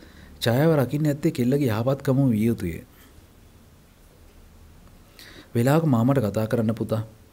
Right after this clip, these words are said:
"මං කතා කරන්නම් අම්මේ. ඡායාව ගෙදර එක්කන් එද්දි. ඉතින් මං මාමා හම්බ වෙන්න ඡායා එක්කම යන්නම්. ඒකත් හොඳයි." මේ සියල්ල මෙසේ විසඳුණු ඇතයි නිකමට මේ රණතුංග මහත්මියට සිතුනේ. ඇය අසංකගේ ඡායාගේත් කසාදේ තීන්දුව කළේ ඒ නිසාය.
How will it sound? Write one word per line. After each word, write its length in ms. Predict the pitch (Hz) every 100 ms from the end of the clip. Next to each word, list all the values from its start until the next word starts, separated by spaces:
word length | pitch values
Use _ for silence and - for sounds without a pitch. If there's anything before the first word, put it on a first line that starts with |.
| - - - -
"මං 200 | 120 143
කතා 280 | 120 123
කරන්නම් 380 | 131 131 127 123
අම්මේ. 280 | 117 117 117 113
ඡායාව 360 | - 101 123 117
ගෙදර 220 | 104 117
එක්කන් 300 | 117 120 113
එද්දි. 300 | 107 101 110 - - - - -
ඉතින් 280 | 113 147 147 - - -
මං 180 | - 135
මාමා 420 | 131 110 123 143
හම්බ 220 | 120 110 117
වෙන්න 180 | 135 156
ඡායා 320 | - 110 127
එක්කම 220 | 120 - 131
යන්නම්. 360 | 98 85 90 - - - -
ඒකත් 380 | - 139 - -
හොඳයි." 240 | 104 90 - - - - - - - -
මේ 160 | - 131
සියල්ල 340 | 127 107 110
මෙසේ 320 | 131 101 117 139
විසඳුණු 420 | 104 113 123 135
ඇතයි 260 | 104 123 139
නිකමට 380 | 101 123 135 147
මේ 120 | 156
රණතුංග 380 | 120 107 131 123
මහත්මියට 400 | 113 113 143 143
සිතුනේ. 400 | 110 98 87 - - - - - - 127
ඇය 100 | 147
අසංකගේ 500 | 117 139 143 160 185
ඡායාගේත් 460 | - 107 135 165
කසාදේ 440 | - 104 127 147 165
තීන්දුව 320 | 120 131 135
කළේ 200 | 160 135
ඒ 80 | 120
නිසාය. 400 | 110 - 80